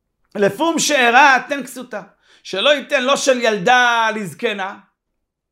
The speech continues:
אל תיתן בגד כבד לאישה זקנה שקשה לה, קשה לה מסוי, היא לא יכולה לסבול בגדים רחבים. ולא של זקנה לילדה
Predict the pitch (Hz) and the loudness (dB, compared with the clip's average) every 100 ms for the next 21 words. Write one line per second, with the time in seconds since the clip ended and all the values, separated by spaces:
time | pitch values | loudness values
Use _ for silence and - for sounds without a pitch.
0 | _ _ _ _ _ _ _ _ _ 180 | _ _ _ _ _ _ _ _ _ -10
1 | 185 - 208 175 180 147 165 143 175 139 | -10 -8 -6 -4 -4 -4 -4 -4 -6 -6
2 | 151 147 180 135 180 196 175 - 160 220 | -10 -6 -6 -4 -6 -6 -8 -10 -8 -2
3 | 214 208 185 - 175 247 226 202 247 208 | 0 0 0 -6 -4 -4 -2 -2 -2 -4
4 | 151 _ - - - 226 254 277 262 185 | -6 _ -20 -14 -4 -2 2 2 2 2
5 | 247 190 214 220 208 170 165 139 - _ | 2 2 -2 0 -2 -2 -4 -6 -16 _
6 | _ _ _ _ _ _ _ _ _ _ | _ _ _ _ _ _ _ _ _ _
7 | _ _ _ _ 165 226 254 294 269 269 | _ _ _ _ 2 4 4 4 2 -2
8 | 240 160 254 254 302 269 254 247 240 220 | -8 -4 -4 -2 0 2 2 0 -2 -4
9 | 269 | -4